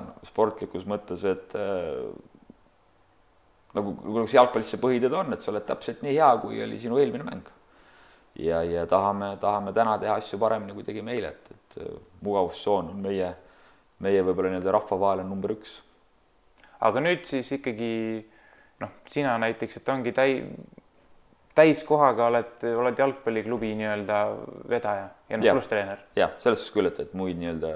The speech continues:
Speaker 1: sissetulekuid või, või töid, äh, mul selle koha pealt ei ole küll, jah.
Speaker 2: Ja see töö ilmselt ei, noh, see ei lõpe, mi-, mingit kellaaegasid, asju ei ole,
Speaker 1: Täpselt
Speaker 2: et
Speaker 1: nii, et, et kui sa vaatad maja kontori ette, et X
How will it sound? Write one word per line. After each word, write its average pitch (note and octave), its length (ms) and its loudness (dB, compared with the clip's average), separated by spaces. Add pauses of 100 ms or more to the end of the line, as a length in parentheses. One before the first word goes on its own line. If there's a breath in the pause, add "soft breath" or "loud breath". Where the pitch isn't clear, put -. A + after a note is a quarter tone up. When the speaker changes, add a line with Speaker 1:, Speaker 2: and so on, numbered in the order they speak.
(220)
Speaker 1:
sissetulekuid E2 800 -6
või, E2 160 -6
või F2 160 -6
töid, E2+ 420 -4
äh, E2+ 160 -10
mul D#2+ 380 -10
selle E2+ 180 -2
koha D#2+ 160 -6
pealt - 140 -14
ei E2 60 -10
ole E2 100 -10
küll, D2 100 -12
jah. D#2 140 -20 (340)
Speaker 2:
Ja A2 80 -2
see C3 240 -2
töö B2 160 -2
ilmselt A2 460 -10
ei, A2 160 -4 (420)
noh, G#2+ 160 -14 (240)
see A2 140 -2
ei - 20 0
lõpe, A2+ 320 -2 (300)
mi-, G#2+ 420 -12
mingit G#2+ 240 -12
kellaaegasid, A2+ 800 2
asju G#2+ 240 -4
ei G#2+ 140 2
ole, A#2 100 8
Speaker 1:
Täpselt G#2 320 4
Speaker 2:
et A2+ 80 0
Speaker 1:
nii, G2 160 4
et, - 300 -4
et - 260 -18
kui - 80 -14
sa G2+ 140 2
vaatad G2 180 0
maja G#2 240 6
kontori A2 380 4
ette, - 160 -4
et - 160 -8
X - 100 -10